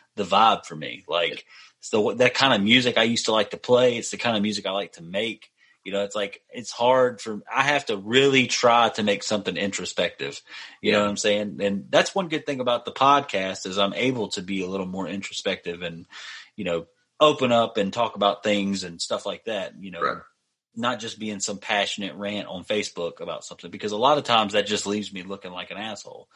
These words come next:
Speaker 1: <laughs> you know, like, which,
Speaker 2: Right.
Speaker 1: I mean, fine. You know, like, I don't
Speaker 2: Yeah.
Speaker 1: necessarily mind. Nowadays, if I'm going on a rant, I usually try to give it some purpose, or it's totally just a joke.
Speaker 2: Right.
Speaker 1: <laughs> Because there's a lot of times where I'm just kidding, like, but, or I'll say something facetious,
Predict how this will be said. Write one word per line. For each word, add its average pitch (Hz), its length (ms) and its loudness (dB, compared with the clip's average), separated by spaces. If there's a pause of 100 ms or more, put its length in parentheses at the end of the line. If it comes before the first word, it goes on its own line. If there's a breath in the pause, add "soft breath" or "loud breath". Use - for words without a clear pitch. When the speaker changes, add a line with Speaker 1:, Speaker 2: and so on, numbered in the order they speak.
Speaker 1:
<laughs> - 120 -20
you 131 180 0
know, 170 280 4
like, 127 360 4
which, 151 220 2
Speaker 2:
Right. 147 100 -2
Speaker 1:
I 156 60 2
mean, 131 300 0 (400 loud breath)
fine. 107 600 2
You 127 140 0
know, 110 140 6
like, 110 160 4
I 120 160 2
don't 123 200 4
Speaker 2:
Yeah. 120 60 -4
Speaker 1:
necessarily 104 420 0
mind. 101 380 2
Nowadays, 113 960 4
if 104 140 -2
I'm 101 120 0
going 98 220 2
on 95 100 0
a 92 80 -4
rant, 95 340 0
I 92 40 -8
usually 90 340 -8
try 95 200 -2
to - 60 -10
give 87 200 -8
it - 140 -10
some 82 160 -10
purpose, 87 480 -8
or 123 180 6
it's - 160 -2
totally 107 560 2
just 87 240 -4
a 85 60 -2
joke. 78 400 -2 (360 loud breath)
Speaker 2:
Right. 87 280 4
Speaker 1:
<laughs> 147 100 -10
Because 160 180 4
there's 131 180 4
a 131 40 6
lot 143 220 8
of 123 60 2
times 120 280 4
where 110 160 4
I'm 107 160 4
just 110 260 4
kidding, 85 400 2
like, 101 400 2
but, 104 300 0 (760 loud breath)
or 127 140 6
I'll 127 140 6
say 147 220 6
something 127 340 4
facetious, 107 800 2